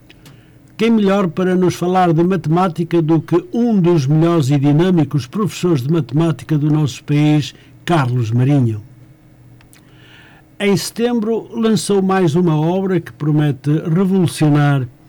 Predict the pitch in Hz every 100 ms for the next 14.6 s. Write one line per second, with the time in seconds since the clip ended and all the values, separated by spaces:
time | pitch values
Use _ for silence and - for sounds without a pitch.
0 | - - - - - - - - - -
1 | - - - - - 180 - 185 185 170
2 | 170 160 - 190 175 165 160 - 233 156
3 | 190 196 170 156 156 160 151 143 123 151
4 | 135 - 170 123 - 117 101 - - -
5 | - - - - - - - - - -
6 | 156 151 247 180 185 247 269 - 160 -
7 | - 185 196 185 175 151 - 226 220 -
8 | - 170 180 202 208 - - - - -
9 | _ - - - - _ _ - - -
10 | - 175 147 - 175 - 220 180 165 160
11 | 160 170 180 185 143 - _ - - -
12 | - - 190 165 220 165 240 226 170 196
13 | 170 170 196 - 165 165 160 165 160 151
14 | 143 202 214 190 -